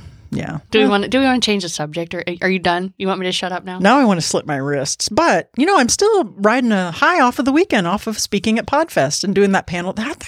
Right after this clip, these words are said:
Speaker 1: how educational was that? That whole convention, just about Podfest crap. I was in nerd heaven.
Speaker 2: Well, you are a nerd, so
Speaker 1: Mm-hmm.
Speaker 2: yeah, of course you were in nerd heaven.
Speaker 1: But you have to admit that there was a lot of stuff there, even for the Amish to learn, right?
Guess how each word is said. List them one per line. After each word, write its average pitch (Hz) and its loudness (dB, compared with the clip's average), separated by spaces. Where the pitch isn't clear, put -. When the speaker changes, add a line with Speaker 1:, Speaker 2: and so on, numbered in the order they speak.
Speaker 1:
how 381 2
educational 359 2
was 196 2
that? 180 2
That 226 0
whole 294 2
convention, 294 2
just 214 -2
about 233 -2
Podfest 269 0
crap. 180 -2
I 208 0
was 226 2
in 247 4
nerd 247 6
heaven. 247 0
Speaker 2:
Well, 156 -4
you 180 -6
are 165 0
a - 0
nerd, 220 0
so 202 -2
Speaker 1:
Mm-hmm. 262 6
Speaker 2:
yeah, 269 -2
of 208 -16
course 339 -6
you 214 -8
were 165 -10
in 156 -12
nerd 156 -12
heaven. 147 -10
Speaker 1:
But 254 2
you 240 6
have 247 2
to 185 4
admit 160 2
that 175 0
there 208 6
was 170 2
a 156 2
lot 190 2
of 156 -2
stuff - -2
there, 180 2
even 214 2
for 190 2
the 170 0
Amish 180 2
to 160 -6
learn, 147 2
right? 185 0